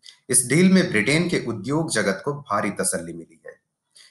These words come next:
क्योंकि ब्रिटेन को अब यूरोप में व्यापार करने के लिए अन्य देशों की तरह टैरिफ का सामना नहीं करना पड़ेगा। डील के बाद दोनों पक्षों ने इस पर संतोष जताया। यूरोपीय कमीशन के प्रेसिडेंट ने कहा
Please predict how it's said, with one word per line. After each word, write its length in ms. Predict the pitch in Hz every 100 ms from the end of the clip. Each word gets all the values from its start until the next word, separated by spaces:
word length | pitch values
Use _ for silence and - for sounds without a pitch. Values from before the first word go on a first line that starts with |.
| _
क्योंकि 200 | 156 165
ब्रिटेन 460 | 113 110 120 151 175
को 80 | 120
अब 280 | 107 101
यूरोप 280 | 101 113 143 135
में 100 | 101
व्यापार 460 | 95 92 113 -
करने 260 | 120 101 95
के 140 | 98
लिए 340 | 92 92 104 - _ -
अन्य 240 | 139 156
देशों 380 | - 104 - 98
की 120 | 95
तरह 380 | 90 90 135 - _ _
टैरिफ 340 | 107 107 110 -
का 80 | 95
सामना 420 | - 90 92 117
नहीं 360 | 120 101 107 101
करना 260 | 87 87
पड़ेगा। 520 | 82 85 80 78 - _ _ _ _ _ _ _ _ _ _ - - _ _ _ _ _ _ - - _
डील 260 | 120 165 202
के 100 | 151
बाद 500 | 95 87 82 - - 113
दोनों 220 | 139 185
पक्षों 380 | 120 95 - 92
ने 120 | 127
इस 220 | 113 -
पर 160 | 110 -
संतोष 460 | 113 95 90 87
जताया। 440 | 87 85 82 80 - _ _ _ _ _ -
यूरोपीय 400 | 117 151 156 175
कमीशन 480 | - 117 123 139 139
के 80 | 110
प्रेसिडेंट 560 | 95 95 87 92 92
ने 60 | 95
कहा 280 | 90 95